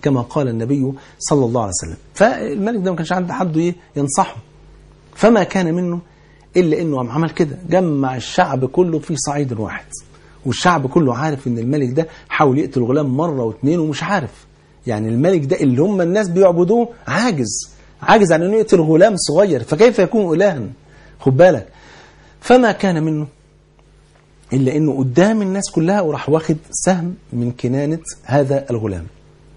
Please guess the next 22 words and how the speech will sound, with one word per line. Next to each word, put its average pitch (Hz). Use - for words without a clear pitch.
حط -
السهم 117
في 110
كبد 123
القوس -
وقال 156
أمام 220
الناس 196
جميعاً: 131
"بسم 185
الله 190
رب 175
الغلام"، 214
وضرب 185
السهم 208
فوقع 175
في 156
صدغ 165
الشا-، 202
الغلام 170
فقتل 247
الغلام. 156